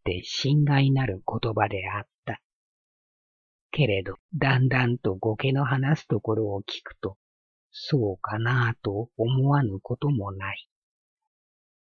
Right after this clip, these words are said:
辻風公平は、木曽の安川に大きな勢力を持っ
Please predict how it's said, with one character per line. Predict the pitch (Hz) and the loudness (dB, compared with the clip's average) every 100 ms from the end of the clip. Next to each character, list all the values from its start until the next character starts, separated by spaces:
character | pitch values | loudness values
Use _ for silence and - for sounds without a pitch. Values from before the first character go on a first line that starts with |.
| _ | _
辻 | - 131 117 | -2 0 0
風 | - 113 - 95 | -2 -4 -4 -10
公 | - 117 117 | -4 -2 -2
平 | 143 110 98 101 | -2 -2 0 0
は、 | 98 101 - _ | -2 -4 -12 _
木 | - | -6
曽 | - 113 | 0 0
の | 104 98 - _ - | 0 -4 -8 _ -2
安 | 101 110 - | -2 0 -2
川 | 117 120 104 101 | 0 0 0 -2
に | 101 107 _ | -6 -10 _
大 | 196 185 | 6 6
き | 170 135 | 6 0
な | 95 123 | 0 -2
勢 | - 139 123 | 2 4 4
力 | 101 - 107 104 | 0 0 -2 0
を | |
持 | 107 | -2
っ | 127 | -4